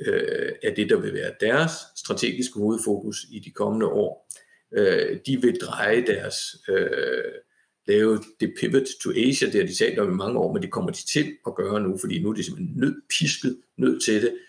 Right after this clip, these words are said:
af et Kina, øh, som udvikler sin, øh,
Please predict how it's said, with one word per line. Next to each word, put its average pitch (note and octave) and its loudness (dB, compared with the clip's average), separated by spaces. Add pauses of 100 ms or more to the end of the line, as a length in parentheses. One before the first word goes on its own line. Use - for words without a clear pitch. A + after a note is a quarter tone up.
(240)
af G#2+ 2
et - -10
Kina, A#2+ 0 (320)
øh, - 2
som F2+ -2
udvikler A#2 2
sin, G2 -2
øh, F2 0